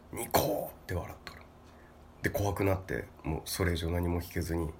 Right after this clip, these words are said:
Speaker 1: うん。
Speaker 2: 「あ、ああ」。で、写真しまわれて、結局何だったんかわからないまま、
Speaker 1: うん。
Speaker 2: 不思議な写真だったなっ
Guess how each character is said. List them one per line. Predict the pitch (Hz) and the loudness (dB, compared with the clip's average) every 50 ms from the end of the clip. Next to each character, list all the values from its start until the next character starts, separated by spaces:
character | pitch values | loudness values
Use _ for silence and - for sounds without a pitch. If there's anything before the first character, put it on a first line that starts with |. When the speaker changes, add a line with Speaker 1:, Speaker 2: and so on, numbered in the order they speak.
| - - | -8 -6
Speaker 1:
う | 113 | -6
ん。 | 107 117 - - - | -6 -6 -8 -6 -4
Speaker 2:
「あ、 | - 90 - - | -2 -2 0 0
あ | |
あ」。 | - 90 82 78 73 73 - - - - - - - - - - - - - - - - - - - - - - - - - | 0 0 0 -2 -4 -8 -10 -12 -18 -20 -20 -20 -20 -20 -20 -20 -20 -20 -20 -20 -20 -20 -20 -20 -20 -20 -20 -20 -14 -8 -4
で、 | 98 | -2
写 | 90 - 90 | 0 2 0
真 | - - 80 73 73 - | 0 0 0 -2 -2 -2
し | - - 90 | -2 0 2
ま | 85 82 | 2 2
わ | 80 76 71 | 2 0 -4
れ | - | -6
て、 | - - - - - - - - - - - - - - - - - - - - - - - - | -8 -10 -10 -10 -12 -16 -18 -20 -20 -20 -20 -20 -18 -18 -18 -18 -18 -18 -18 -18 -18 -18 -10 -6
結 | - - 90 - | -4 -2 0 0
局 | 101 92 - 101 92 92 - - - - - - - - - - - - - | -2 0 2 2 4 4 2 0 -4 -10 -18 -20 -20 -20 -20 -20 -12 -4 -2
何 | 104 101 95 90 | 2 4 4 4
だ | 87 87 | 4 2
っ | 85 | 0
た | - - | -2 -4
ん | - | -4
か | - - 92 | -2 -2 0
わ | - | 2
か | - - | 4 4
ら | 95 87 | 4 4
な | 85 90 | 4 2
い | 78 | 0
ま | 78 - 73 | -2 -2 -2
ま、 | 78 76 - - - | -2 -2 -2 -4 -2
Speaker 1:
う | 123 | -2
ん。 | 117 98 90 90 98 - - - - - - - - - - - - | 0 0 -2 -4 -6 -10 -14 -18 -20 -20 -20 -20 -20 -20 -20 -12 -4
Speaker 2:
不 | - - - | 0 2 2
思 | - 80 | 2 2
議 | 85 82 | 2 2
な | 80 82 | 0 0
写 | - - | -2 -4
真 | - 82 80 80 | -2 -2 0 0
だ | 80 | -2
っ | 80 - | -4 -4
た | - 71 | -6 -6
な | 71 | -6
っ | 71 | -6